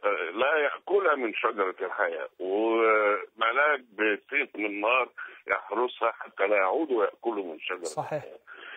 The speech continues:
Speaker 1: إيه طبيعة شجرة الحياة؟ هل هي المسيح؟ لأن ال-، ال-، آه، من يأكل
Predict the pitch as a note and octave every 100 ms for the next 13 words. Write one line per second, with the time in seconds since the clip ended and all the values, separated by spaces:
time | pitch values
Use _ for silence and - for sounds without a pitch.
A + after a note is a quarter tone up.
0 | - - A3+ A#3+ F#3+ F3+ G3+ G3 C#3+ -
1 | B2+ A2 G2+ - D#2 - E2+ G2+ F2+ -
2 | - - - E3+ D#3 E3 F3 C#3+ B2+ G2+
3 | - C#3 - - _ - - - - -
4 | A2 C#3+ D3+ C3+ B2 B2 A2 A2+ F#2+ G#2+
5 | A2 F#2+ G#2 A2 A2 C3 D3+ B2+ - A#2+